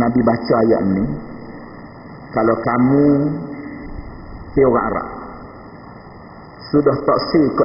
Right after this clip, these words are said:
Islam, Allah akan ganti kaum lain." Sahabat tanya, "Man hum ya Rasulullah?" "Siapakah kaum lain tu? Kaum mana ya Rasulullah?" Nabi tengok belah kiri dia,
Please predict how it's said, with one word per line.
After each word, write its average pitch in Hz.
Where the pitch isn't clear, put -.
Islam, 127
Allah 160
akan 127
ganti 127
kaum 120
lain." 90
Sahabat 135
tanya, 127
"Man 123
hum 120
ya 107
Rasulullah?" 101
"Siapakah 139
kaum 127
lain 120
tu? 117
Kaum 143
mana 139
ya 92
Rasulullah?" 87
Nabi 117
tengok 113
belah 110
kiri 120
dia, 123